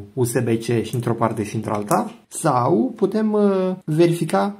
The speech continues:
aprinderea led-urilor, să vedem dacă led-urile nu cumva sunt arse. Prima dată, continuitatea cablului. Am scos bateria, bineînțeles, și dăm pe, hai să spunem, continuitate.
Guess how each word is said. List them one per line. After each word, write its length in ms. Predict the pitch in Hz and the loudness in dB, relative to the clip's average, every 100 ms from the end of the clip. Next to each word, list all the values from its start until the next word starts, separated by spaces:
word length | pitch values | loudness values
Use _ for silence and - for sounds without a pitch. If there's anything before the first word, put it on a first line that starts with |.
| - | -4
aprinderea 680 | 165 - 190 180 175 170 | -2 4 6 6 4 4
led-urilor, 800 | 175 151 165 127 110 101 104 104 - - | 6 8 8 8 2 0 -2 -6 -12 -12
să 160 | - | -6
vedem 320 | 113 113 127 | -2 0 0
dacă 320 | 131 131 127 135 | 0 -2 -2 0
led-urile 500 | 143 143 143 139 139 | 2 2 4 2 2
nu 180 | 143 | 0
cumva 260 | 147 135 143 | 0 2 2
sunt 180 | 131 127 | 2 0
arse. 400 | 110 - 110 - - | 0 -2 -14 -16 0
Prima 340 | 190 190 175 | 4 6 4
dată, 440 | 170 196 196 185 | 4 2 2 2
continuitatea 840 | 180 180 165 165 165 175 170 165 160 | 2 2 4 2 4 2 2 0 0
cablului. 720 | 143 104 104 120 160 220 - - | 0 0 0 2 2 2 -4 -10
Am 160 | - 127 | -6 -4
scos 280 | 123 160 143 | 2 2 4
bateria, 400 | 131 - 117 123 | 2 2 2 2
bineînțeles, 600 | 113 110 107 120 214 - - _ _ _ | 2 0 0 0 0 -2 -14 _ _ _
și 340 | - 143 135 - 143 127 | -14 -8 -8 -8 -10 -4
dăm 300 | 131 139 135 | -2 -2 -4
pe, 440 | 135 127 127 127 - - - - - _ _ _ _ _ _ _ _ _ _ _ - - - - _ _ | -2 0 0 -2 -8 -14 -16 -14 -14 _ _ _ _ _ _ _ _ _ _ _ -16 -12 -14 -16 _ _
hai 180 | 156 147 | -8 -6
să 120 | 147 | -6
spunem, 320 | 147 139 135 | -6 -4 -4
continuitate. 1080 | 131 123 120 113 110 - 135 143 190 - - | -2 -2 0 -2 -2 -2 -2 -2 -4 -6 -16